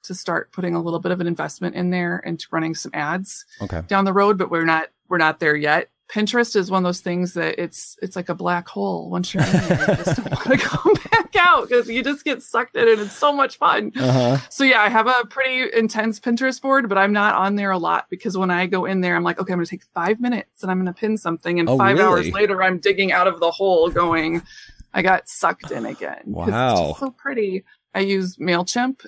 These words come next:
Speaker 1: and I have dedicated emails and stuff like that
Speaker 2: Okay.
Speaker 1: that I've been doing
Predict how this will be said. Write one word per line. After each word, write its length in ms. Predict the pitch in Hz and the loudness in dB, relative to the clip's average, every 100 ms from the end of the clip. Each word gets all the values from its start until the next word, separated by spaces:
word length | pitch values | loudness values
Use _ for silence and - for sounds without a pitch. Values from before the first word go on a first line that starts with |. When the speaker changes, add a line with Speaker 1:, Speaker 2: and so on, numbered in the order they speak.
| _ | _
Speaker 1:
and 140 | 180 | -2
I 120 | 175 180 | 0 -2
have 460 | 185 175 175 175 | -2 -2 -2 -6
dedicated 540 | 196 180 175 190 175 170 | -8 -8 -6 -4 -4 -4
emails 420 | 180 180 180 180 | -2 -2 -2 -4
and 100 | 180 | -8
stuff 220 | 175 180 - | -10 -10 -8
like 200 | 170 - | -6 -2
that 260 | 180 190 | -2 -2
Speaker 2:
Okay. 320 | - 156 107 107 | -2 -2 -2 0
Speaker 1:
that 80 | 196 | 0
I've 120 | 185 | 2
been 100 | 196 | 2
doing 320 | 196 208 | 2 2